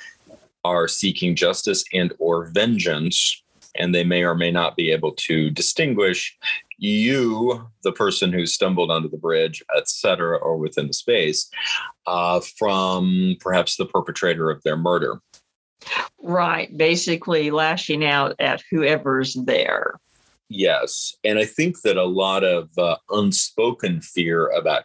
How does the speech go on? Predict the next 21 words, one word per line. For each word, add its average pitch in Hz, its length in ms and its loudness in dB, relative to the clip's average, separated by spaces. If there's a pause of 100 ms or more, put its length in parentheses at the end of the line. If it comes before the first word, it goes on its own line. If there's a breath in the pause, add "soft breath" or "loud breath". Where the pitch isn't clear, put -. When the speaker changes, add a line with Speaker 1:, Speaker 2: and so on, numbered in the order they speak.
(120)
Speaker 1:
ghosts - 840 -2 (600 loud breath)
is 98 240 4
associated 85 680 0
with 80 220 -2
this - 520 0 (200)
particular 82 880 -2 (340 loud breath)
folkloric 80 840 -2 (380)
trope. 67 460 -2 (1400 loud breath)
Speaker 2:
I 180 140 2
think 208 260 0
so. 170 260 0
And 165 100 0
it, 160 160 0
it, 170 240 0
it's 170 240 0
predicated 208 720 0
on, 151 240 0
on 147 680 0 (540)
the 156 160 2
assumption 151 800 0
that, 135 300 0